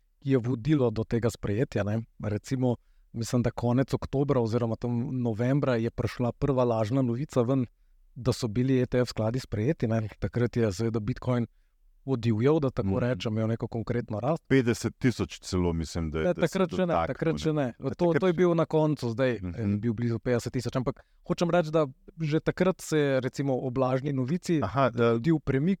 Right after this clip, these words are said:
Speaker 1: oktobra, ne.
Speaker 2: Mhm.
Speaker 1: Sicer je potem hitro, ko se je
Speaker 2: Za
Speaker 1: zvedelo
Speaker 2: oktober govoriš, sem mislil, da
Speaker 1: Tako,
Speaker 2: zdajle
Speaker 1: tako,
Speaker 2: govoriš
Speaker 1: ne,
Speaker 2: za,
Speaker 1: ne, ne,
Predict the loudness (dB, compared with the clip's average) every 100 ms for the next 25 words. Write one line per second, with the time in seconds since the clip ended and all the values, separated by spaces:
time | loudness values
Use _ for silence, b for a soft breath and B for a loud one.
0 | _ -18 -14 0 2 4 2 2 0 -4
1 | -16 -16 -10 -2 0 2 0 0 0 0
2 | -2 0 0 0 -4 -4 -4 -2 2 0
3 | 2 4 4 4 2 2 0 -2 0 0
4 | 0 -2 2 4 4 4 4 4 2 2
5 | 0 -2 -8